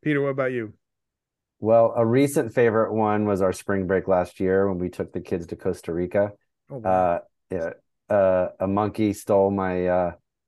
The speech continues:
Speaker 2: my son's apple, and we got to see dolphins, a dol-, pod of dolphins at sunset around our sailboat.
Speaker 1: <laughs>
Speaker 2: Um,
Speaker 1: Nice.
Speaker 2: in terms of one I wanna go on, uh,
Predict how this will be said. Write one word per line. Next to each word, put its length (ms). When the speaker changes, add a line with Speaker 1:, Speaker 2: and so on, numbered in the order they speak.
Speaker 2:
my 140
son's 300
apple, 760
and 160
we 80
got 240
to 80
see 320
dolphins, 880
a 60
dol-, 360
pod 220
of 100
dolphins 540
at 120
sunset 460
around 260
our 80
sailboat. 640
Speaker 1:
<laughs> 40
Speaker 2:
Um, 460
Speaker 1:
Nice. 100
Speaker 2:
in 100
terms 320
of 80
one 200
I 100
wanna 260
go 220
on, 440
uh, 180